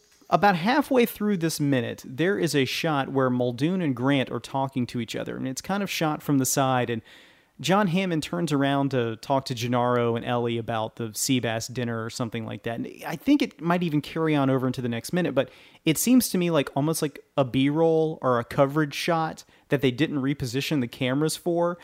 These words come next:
Grant and Muldoon are at the far side of the screen, which would be the furthest from the audience.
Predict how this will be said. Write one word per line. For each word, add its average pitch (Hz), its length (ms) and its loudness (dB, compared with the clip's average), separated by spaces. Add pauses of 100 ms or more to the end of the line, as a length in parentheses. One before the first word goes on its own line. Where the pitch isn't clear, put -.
(260)
Grant 165 460 0 (260)
and 151 120 4
Muldoon 147 380 4
are 131 80 4
at 120 80 0
the 123 80 -6
far 175 320 2
side 160 340 0
of 127 120 -8
the 117 60 -8
screen, 117 460 -2
which 131 200 -4
would 127 100 0
be 123 80 -2
the 120 80 -4
furthest 214 420 -2
from 147 120 2
the 123 120 2
audience. 117 460 -4